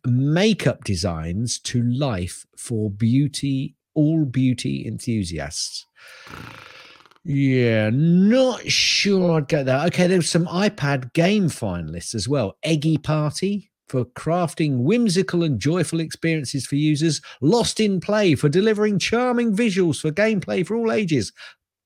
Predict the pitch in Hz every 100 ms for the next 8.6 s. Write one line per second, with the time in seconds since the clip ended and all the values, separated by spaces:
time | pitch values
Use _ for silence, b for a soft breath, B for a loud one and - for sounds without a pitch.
0 | _ - 233 - 226 - - 196 - 196
1 | 156 - 196 135 123 151 135 147 147 -
2 | 143 135 127 B B B B - - 143
3 | 135 131 - 127 120 139 131 127 117 -
4 | b b b b b - 135 127 131 120
5 | 110 107 98 101 87 76 - 85 82 92
6 | 120 143 170 196 190 139 165 151 135 123
7 | 143 131 196 185 - - 151 139 - 123
8 | 113 117 151 165 117 -